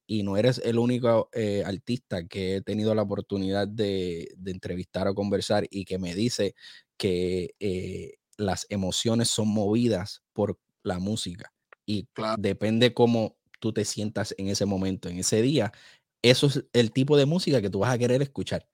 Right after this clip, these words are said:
Speaker 2: Sí,
Speaker 1: Eh,
Speaker 2: sí.
Speaker 1: y, ¿sabes? Que es un patrón que ustedes los artistas, eh, saben, conocen, y pues también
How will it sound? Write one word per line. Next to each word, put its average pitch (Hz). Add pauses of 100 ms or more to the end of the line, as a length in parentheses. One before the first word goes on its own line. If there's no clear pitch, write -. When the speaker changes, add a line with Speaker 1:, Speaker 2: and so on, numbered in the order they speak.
(260)
Speaker 2:
Sí, 117
Speaker 1:
Eh, 95
Speaker 2:
sí. 110
Speaker 1:
y, 104 (120)
¿sabes? 113
Que 117
es 120
un 156
patrón 151 (260)
que 110
ustedes 107
los 143
artistas, 123 (400)
eh, 95
saben, 104
conocen, 101 (400)
y 101
pues 95
también 107